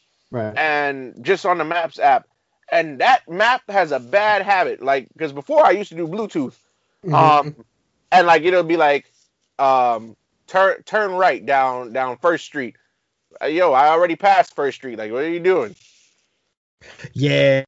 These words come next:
Speaker 1: bro. See, yeah, that's why I don't use Apple Maps. I had that same problem with them. Google Maps for me is the best. I mean, it's cool to know, like, the cameras and the cops and all that stuff, you know, if you're, like,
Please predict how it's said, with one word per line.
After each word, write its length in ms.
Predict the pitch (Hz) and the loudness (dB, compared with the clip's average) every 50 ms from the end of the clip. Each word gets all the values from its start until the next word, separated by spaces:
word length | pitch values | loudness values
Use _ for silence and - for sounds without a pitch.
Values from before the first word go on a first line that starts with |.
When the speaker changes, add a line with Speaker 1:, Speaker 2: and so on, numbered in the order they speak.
| - 127 | -6 -6
Speaker 1:
bro. 260 | 123 131 131 127 127 | -2 0 0 0 0
See, 140 | 120 - 160 151 | -2 -2 -2 0
yeah, 200 | 143 143 143 131 | 2 2 2 4
that's 180 | 135 160 156 | 4 4 6
why 100 | 190 185 | 6 6
I 20 | 175 | 6
don't 160 | 175 165 165 | 6 4 4
use 180 | 185 185 160 | 2 2 2
Apple 220 | 170 156 139 135 139 | 2 0 0 -2 -4
Maps. 260 | 135 139 131 127 - | -4 -4 -4 -4 -4
I 80 | 135 143 | -4 -2
had 180 | 156 147 139 | -2 -2 0
that 160 | 143 139 127 | -2 -2 -2
same 200 | - 151 147 143 | -2 -4 -4 -4
problem 320 | 131 160 147 143 139 135 127 | -2 -2 0 0 0 -2 -2
with 120 | 127 123 | -4 -2
them. 360 | - 147 135 123 123 123 117 | 0 0 0 0 -2 -6 -4
Google 260 | 123 156 202 208 240 220 | 0 0 2 2 2 2
Maps 260 | 208 208 208 190 - | 4 2 2 2 0
for 100 | - 151 | -4 -4
me 180 | 147 170 190 | -2 0 0
is 120 | 185 160 123 | 0 0 -2
the 60 | 117 | -4
best. 380 | 113 139 135 107 90 - _ _ - - - - - | -6 -6 -6 -6 -8 -16 _ _ -20 -20 -18 -10 -8
I 80 | 135 | -6
mean, 320 | 143 151 156 151 143 135 127 _ _ _ _ - | -4 -4 -4 -4 -6 -8 -12 _ _ _ _ -8
it's 200 | - 170 165 139 | -6 -6 -6 -6
cool 340 | - - - 196 202 208 208 - | -8 -8 -4 -2 0 0 0 0
to 120 | - 185 | 0 0
know, 220 | 175 170 160 170 | 2 2 2 2
like, 300 | 165 170 170 160 147 127 | 4 4 2 2 0 0
the 60 | - - | -4 -8
cameras 640 | - - 151 151 147 143 147 143 143 147 143 131 127 | -4 0 0 0 2 0 -2 -2 -2 -4 -6 -4 -6
and 100 | 127 120 | -6 -8
the 40 | 120 | -6
cops 380 | - 147 139 135 135 - - | -2 0 0 0 0 -4 -6
and 80 | 139 131 | -4 -2
all 160 | 135 131 131 | -2 -2 -2
that 200 | 135 131 131 127 | -2 -2 -4 -4
stuff, 360 | - - 131 131 127 120 - - | -6 -8 -6 -4 -4 -6 -6 -8
you 60 | 123 | -8
know, 80 | 123 123 | -8 -8
if 100 | 117 120 | -6 -6
you're, 80 | 127 123 | -4 -2
like, 160 | 123 120 | -2 -4